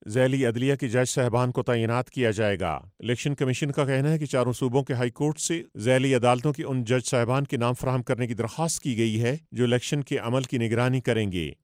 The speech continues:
اگرچہ قانون کے تحت ریٹرننگ افسروں کے لیے ضروری نہیں کہ ان کا تعلق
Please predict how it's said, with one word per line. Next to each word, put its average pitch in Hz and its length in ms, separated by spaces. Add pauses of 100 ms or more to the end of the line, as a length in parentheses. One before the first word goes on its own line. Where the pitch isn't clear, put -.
(120)
اگرچہ 113 340
قانون 135 300
کے 135 100
تحت 143 260
ریٹرننگ 123 460
افسروں 131 340
کے 139 100
لیے 123 100
ضروری 120 380
نہیں 127 500
کہ - 80
ان 135 200
کا 131 120
تعلق 123 460